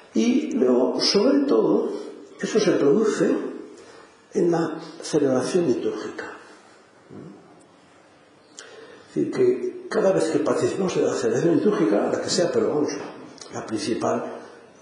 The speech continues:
como sabemos muy bien, es la celebración de la Eucaristía, ¿eh? La misa, ¿eh?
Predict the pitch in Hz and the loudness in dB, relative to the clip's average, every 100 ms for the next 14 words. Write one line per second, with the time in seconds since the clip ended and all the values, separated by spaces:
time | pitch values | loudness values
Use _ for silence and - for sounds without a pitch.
0 | - - - 113 107 113 110 117 120 123 | -6 -2 -2 0 0 0 2 2 4 2
1 | - - - 107 107 - 104 - - 113 | 0 -4 -6 -6 -6 -6 -6 -6 -8 -6
2 | 127 - - - - - 220 240 240 - | -6 -6 -8 -8 -8 0 2 4 0 -4
3 | - 175 247 - - - - - - - | -6 -6 -6 -8 -16 -18 -20 -20 -20 -20
4 | - _ _ _ - - - - - 117 | -20 _ _ _ -20 -20 -20 -20 -20 -6
5 | 131 - 240 247 - - - 202 | -2 -2 -2 -6 -10 -14 -14 -14